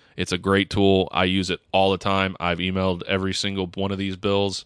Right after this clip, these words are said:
every single time, and it takes me no more than fifteen seconds to do. So it's a, it's a wonderful thing, uh, to do, and it keeps you up to date on everything that's going on, uh, in the legislative session, even when it's, uh,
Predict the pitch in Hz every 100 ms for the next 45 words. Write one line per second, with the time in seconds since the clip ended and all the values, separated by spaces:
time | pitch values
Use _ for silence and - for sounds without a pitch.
0 | _ - 101 107 104 107 98 101 95 92
1 | 90 - 95 87 95 92 92 92 92 90
2 | 87 - 98 - 90 - 87 85 85 85
3 | 85 82 85 82 87 - 90 87 87 98
4 | 101 95 95 - 95 92 - _ - _
5 | _ - 82 82 98 101 95 - 101 -
6 | 95 95 92 95 95 - - 87 87 -
7 | 92 90 92 87 - 90 90 90 90 85
8 | - 80 82 80 92 92 98 98 127 120
9 | - 170 180 - - - - - - -
10 | _ 165 160 143 135 131 - - 120 110
11 | 107 98